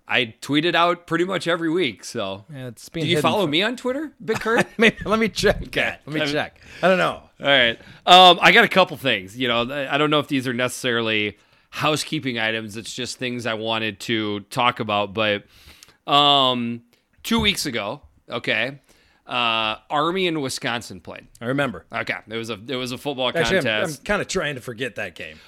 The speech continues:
Speaker 1: Okay, well, you just kinda played into what I'm talking about here. Uh, so that, that game wound up being twenty to fourteen. Now, it was twenty to seven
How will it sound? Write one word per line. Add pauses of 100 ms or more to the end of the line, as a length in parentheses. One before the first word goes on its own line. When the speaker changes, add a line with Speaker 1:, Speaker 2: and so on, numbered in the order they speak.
(140)
Speaker 1:
Okay,
well,
you
just
kinda
played
into
what
I'm
talking
about
here.
Uh,
so
that,
that
game
wound
up
being
twenty
to
fourteen. (540)
Now,
it
was
twenty
to
seven